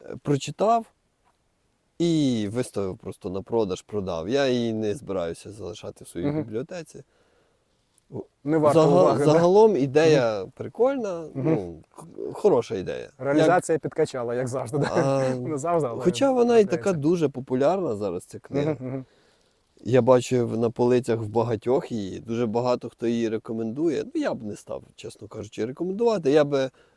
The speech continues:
Speaker 1: хто її ще не читав, я б радив просто, е, подивитись якийсь, е,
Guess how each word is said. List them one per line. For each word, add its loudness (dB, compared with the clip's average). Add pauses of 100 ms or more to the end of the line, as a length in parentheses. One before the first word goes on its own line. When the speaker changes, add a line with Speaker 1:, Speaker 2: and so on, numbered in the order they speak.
(140)
Speaker 1:
хто 6
її 4
ще 0
не 2
читав, -2 (1040)
я 6
б 0
радив 4
просто, 0 (500)
е, 2
подивитись 0
якийсь, -4
е, -14